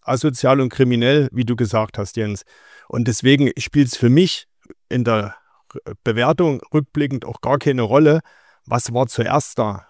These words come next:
Weil nur weil A böse ist, darf ja nicht B böse antworten.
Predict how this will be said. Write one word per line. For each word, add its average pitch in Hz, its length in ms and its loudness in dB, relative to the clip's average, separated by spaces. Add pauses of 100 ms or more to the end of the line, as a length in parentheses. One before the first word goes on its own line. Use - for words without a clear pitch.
Weil 117 460 -2 (180)
nur 131 200 -2
weil 135 140 6
A 135 220 4
böse 151 380 2
ist, 151 340 0
darf 131 180 2
ja 131 80 0
nicht 131 240 -4
B 143 300 2 (280)
böse 120 300 0
antworten. 107 520 -6